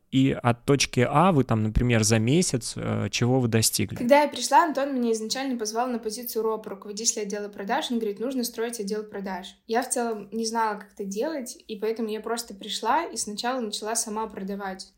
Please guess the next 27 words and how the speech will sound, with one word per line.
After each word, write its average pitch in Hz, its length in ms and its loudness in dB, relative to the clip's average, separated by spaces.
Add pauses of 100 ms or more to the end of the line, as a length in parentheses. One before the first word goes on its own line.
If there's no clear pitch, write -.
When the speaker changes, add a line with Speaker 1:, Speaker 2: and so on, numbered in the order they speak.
Speaker 2:
То - 60 -10
есть 202 220 -10
люди 233 240 -4
выходили 214 360 -6
после 196 280 -12
бесплатного 202 500 -8
урока, 277 260 0
я 220 120 -2
продавала. 202 680 -2 (320)
У 233 60 -2
меня 240 160 4
была 220 180 2
низкая 214 480 -2
конверсия, 214 680 -4
там 214 240 -10
десять-двадцать 208 680 -8
процентов. 247 520 -8 (300)
Я 226 120 6
записывала 226 520 -4
себя 208 300 -6
на 208 80 -8
диктофон, 220 680 -8 (400)
слушала 247 640 -2
дальше 214 480 -4
все - 220 -4
свои 202 240 -4
записи, 254 640 -6